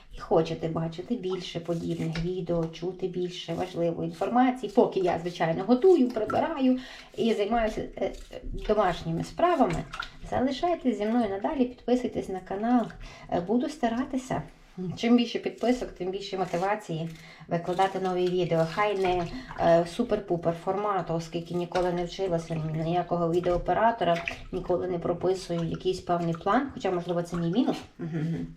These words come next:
А, іменно через це у мене мало підписників, але це ті, та, та цільова аудиторія, яка саме моя. І нічия більше, так?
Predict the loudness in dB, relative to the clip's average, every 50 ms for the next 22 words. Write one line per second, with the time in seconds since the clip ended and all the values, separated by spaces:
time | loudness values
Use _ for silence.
0 | -18 -20 -20 -20 -20 -20 -20 -20 -14 -6 -4 -2 -2 -2 -2 -2 -2 -2 -2 -2
1 | -2 -4 -6 -10 -16 -20 -20 -20 -20 -20 -18 -10 -6 -4 -4 -2 0 2 4 6
2 | 6 4 2 0 -6 -14 -20 -20 -20 -20 -16 -10 -6 -4 -2 -2 -2 0 0 0
3 | -2 -2 -4 -6 -4 -2 0 0 0 0 -2 -4 -4 -6 -6 -4 -2 2 4 4
4 | 4 4 4 2 0 0 -2 -4 -8 -14 -16 -12 -12 -2 2 4 4 4 2 -2
5 | -6 -10 0 2 4 4 4 2 2 2 2 2 2 2 0 -2 -4 -2 -2 -4
6 | -4 -2 0 0 4 6 6 8 8 8 6 4 2 -4 -10 -18 -20 -6 2 4
7 | 4 4 4 2 0 0 0 2 0 -2 -2 -2 -2 0 -2 -2 -4 -6 -10 -12
8 | -14 -18 -18 -18 -10 0 4 4 4 4 4 0 -2 -4 -4 -2 -2 -2 -2 -4
9 | -6 -10 -10 -12 -14 -16 -14 -12 -12 -12